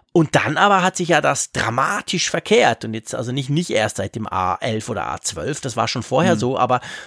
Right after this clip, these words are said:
Speaker 1: da hat man's wirklich ganz plakativ gesehen quasi, hey, das Ding von Apple, also die, die Chip-Entwicklung von Apple, die ist brillant, die ist unglaublich gut.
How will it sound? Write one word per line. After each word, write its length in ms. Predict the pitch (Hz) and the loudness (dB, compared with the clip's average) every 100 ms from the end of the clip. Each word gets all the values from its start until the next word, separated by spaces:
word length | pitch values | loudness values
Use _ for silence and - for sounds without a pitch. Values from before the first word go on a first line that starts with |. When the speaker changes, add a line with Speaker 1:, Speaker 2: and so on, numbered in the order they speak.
| - | -2
Speaker 1:
da 140 | - 120 | 0 2
hat 140 | - | 2
man's 180 | 175 156 | 2 2
wirklich 260 | 156 160 - | 0 0 0
ganz 220 | 139 - | 0 0
plakativ 720 | - 151 - 233 - 165 156 | -2 -2 0 -2 -2 -4 -4
gesehen 360 | - 123 139 170 | -6 -2 -2 -4
quasi, 360 | - 135 143 131 | 0 2 2 0
hey, 240 | 127 160 - - - - | 2 0 -2 -20 -4 0
das 220 | 117 - | 0 2
Ding 200 | 170 185 | 2 2
von 180 | 165 127 | -2 0
Apple, 300 | 135 - 180 | -2 0 0
also 160 | 123 | 0
die, 140 | 113 123 | -6 -14
die 160 | 120 | -6
Chip-Entwicklung 800 | - 214 - 170 - 151 - 175 | 0 0 0 -4 0 0 0 -4
von 140 | - 110 | -4 -4
Apple, 320 | 131 - 156 | -4 0 0
die 160 | 123 | 0
ist 200 | 143 - - _ | -4 -6 -10 _
brillant, 640 | 123 160 139 147 185 - - | 0 2 2 2 -2 -4 -10
die 60 | 151 | -8
ist 120 | - | -4
unglaublich 640 | 175 170 139 170 156 - | 0 4 4 2 -2 -4
gut. 380 | 226 202 190 | 0 0 0